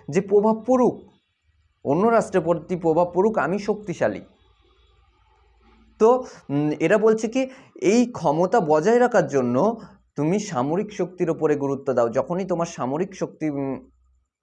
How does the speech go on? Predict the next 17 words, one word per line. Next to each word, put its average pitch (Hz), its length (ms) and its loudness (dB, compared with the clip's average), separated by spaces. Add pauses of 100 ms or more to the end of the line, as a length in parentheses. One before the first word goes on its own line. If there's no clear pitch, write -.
(260)
বাড়বে, 123 540 0 (320)
সামরিক 147 420 0
শক্তি 175 340 -2
শক্তিশালী 165 640 -2
হবে, 117 280 0 (220)
তখন 214 500 0 (200)
তোমার 151 320 0
সেই 156 340 -6
আন্তর্জাতিক 127 640 -6
সম্পর্কও 120 800 -2 (380)
ভালো 131 340 0
হবে। 107 320 -2 (720)
এরপর 151 600 2 (360)
আমরা 160 240 -2
দেখতে 214 280 -4
পাবো 233 220 -2
উনিশশো 185 360 -2